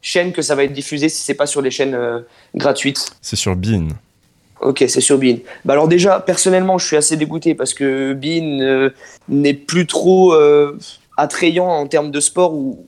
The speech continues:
Speaker 1: ou en tout cas pour moi, donc je me suis en-, enfin, je me suis enlevé de cet abonnement et ça sert au final, ça aurait dû, j'aurais dû le garder. Mais, euh, oui, moi je trouve que c'est, c'est assez affligeant aussi. Je suis un peu de ton avis.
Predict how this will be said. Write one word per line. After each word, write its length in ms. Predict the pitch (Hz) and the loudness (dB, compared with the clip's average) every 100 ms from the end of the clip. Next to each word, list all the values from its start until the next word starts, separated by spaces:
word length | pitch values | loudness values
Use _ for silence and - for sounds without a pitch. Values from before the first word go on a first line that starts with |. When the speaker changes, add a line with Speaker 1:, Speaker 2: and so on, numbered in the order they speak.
| - | -8
Speaker 1:
ou 180 | 131 135 | -2 -2
en 60 | |
tout 140 | 139 147 | -2 -2
cas 100 | 151 | -2
pour 220 | 151 151 | 0 0
moi, 180 | 151 180 | 2 0
donc 160 | 156 | -2
je 140 | 135 139 | -6 -6
me 120 | 139 | -6
suis 280 | 135 147 135 | -4 2 2
en-, 220 | 135 135 | 2 -2
enfin, 220 | - - | -6 -6
je 140 | 113 117 | -6 -4
me 80 | 120 | -4
suis 180 | - | -2
enlevé 360 | 123 131 165 143 - - - | -2 2 2 0 -2 -10 -2
de 60 | 151 | 0
cet 180 | 160 | 2
abonnement 480 | 160 156 151 160 196 | 2 2 2 2 0
et 260 | 160 143 139 _ | 2 0 -2 _
ça 200 | - 139 | -4 -2
sert 220 | 123 147 | 0 0
au 80 | 127 | -2
final, 340 | 117 127 135 131 | -4 -2 -2 -2
ça 120 | 117 | -2
aurait 140 | 113 | -2
dû, 200 | 127 147 | -4 -4
j'aurais 220 | 135 135 | 2 2
dû 80 | 143 | 2
le 60 | 160 | 0
garder. 340 | 156 151 190 - - - | 2 2 0 -2 -18 -6
Mais, 180 | - 180 | 2 4
euh, 180 | 170 160 | 4 2
oui, 180 | 165 175 | -2 -4
moi 160 | 170 | -2
je 120 | 190 - | -4 -6
trouve 140 | 175 | -6
que 120 | 170 | -4
c'est, 520 | 165 165 160 160 156 - _ - | -2 -2 -2 -4 -6 -10 _ -6
c'est 120 | 156 | -2
assez 200 | 160 202 | 0 -2
affligeant 420 | 214 175 160 180 | -4 -8 -8 -6
aussi. 240 | 165 - | -6 -10
Je 60 | 170 | -8
suis 100 | - | -6
un 60 | 143 | -6
peu 120 | 175 | -6
de 60 | |
ton 140 | 170 165 | -4 -2
avis. 260 | 151 165 | 0 -2